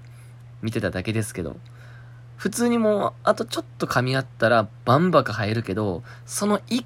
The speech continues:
個が噛み合わないせいで、九十分間ずっともどかしいみたいな。これマジでサッカーあるあるです。決めれるとこで決めとかないと、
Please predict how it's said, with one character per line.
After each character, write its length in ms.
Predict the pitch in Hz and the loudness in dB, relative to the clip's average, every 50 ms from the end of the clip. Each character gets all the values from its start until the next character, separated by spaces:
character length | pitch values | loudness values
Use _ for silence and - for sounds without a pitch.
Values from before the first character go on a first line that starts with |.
| - - | -4 -2
個 120 | - - 151 | 0 2 2
が 120 | 120 110 | 2 2
噛 200 | 101 - - 135 | 2 2 2 4
み 160 | 131 135 139 | 4 4 4
合 80 | 139 139 | 4 4
わ 120 | 147 170 | 4 4
な 100 | 170 143 | 2 2
い 80 | 120 110 | 2 0
せ 260 | 113 - - 113 101 | 0 -2 -2 -2 0
い 20 | 95 | 0
で、 280 | 104 104 101 92 87 107 | 0 0 0 -2 -4 -4
九 240 | - - 202 208 | -4 -2 0 0
十 140 | 196 185 208 | 0 0 -2
分 260 | 190 - - 214 175 | -2 -2 0 2 2
間 260 | 156 - 131 110 101 101 | 2 2 2 2 2 2
ず 140 | 107 151 | 0 0
っ 60 | 170 - - - | -2 -2 -2 0
と 100 | 131 113 107 - - - - | 0 0 0 -2 -6 -6 -2
も 120 | - 117 | 0 2
ど 80 | 117 120 | 2 2
か 140 | 120 127 123 | 0 0 -2
し 160 | - - 98 | -2 -4 -6
い 40 | 90 | -6
み 100 | 90 87 | -6 -6
た 100 | 82 78 | -6 -8
い 40 | |
な。 100 | 67 - - - - - - - - - - - | -10 -10 -14 -18 -20 -20 -20 -18 -18 -18 -14 -4
こ 100 | - - | 0 2
れ 60 | 160 139 | 2 4
マ 160 | 123 139 151 | 4 4 4
ジ 140 | 143 127 104 | 4 4 2
で 80 | 90 | 0
サ 120 | - - 120 | 0 0 -2
ッ 60 | 120 - | -2 -2
カ 200 | - - 123 107 | 0 2 2 4
ー 20 | 107 | 4
あ 60 | 113 | 4
る 80 | 113 95 | 4 2
あ 60 | 87 | 0
る 80 | 78 | -2
で 80 | 76 - | -6 -10
す。 160 | - - - - - - - - - - - - - - - - - | -14 -16 -18 -20 -20 -20 -20 -20 -20 -20 -20 -20 -20 -20 -12 -4 -2
決 160 | - - 214 | 0 0 2
め 100 | 220 220 | 4 4
れ 100 | 208 220 | 6 6
る 140 | 208 220 226 | 4 4 2
と 100 | - 214 | 0 2
こ 120 | - 170 | 4 4
で 80 | 123 110 | 4 2
決 160 | - - 139 | 2 -2 -6
め 100 | 139 135 | -4 -4
と 100 | - 147 | -4 -2
か 120 | - 156 | 0 2
な 100 | 151 139 | 4 4
い 100 | 120 120 | 2 2
と、 220 | 120 - 135 104 | 2 2 2 2